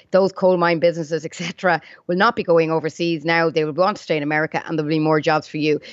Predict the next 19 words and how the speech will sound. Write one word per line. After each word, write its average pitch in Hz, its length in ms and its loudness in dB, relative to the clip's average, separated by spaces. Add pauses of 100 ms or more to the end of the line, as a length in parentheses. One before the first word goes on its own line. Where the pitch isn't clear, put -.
(120)
So 185 200 2
he, 208 300 -4
that 220 160 2
is 202 60 -6
the 220 60 -2
way 190 180 0
he 196 340 -10
is 175 80 -10
selling 170 320 -2
this, 165 340 -6
uh, 156 220 -2
corporate 156 380 -6
tax - 320 -8
cut 156 220 -6
and 175 100 -4
this 175 100 -6
whole 220 220 2
tax - 280 -6
package 151 440 -6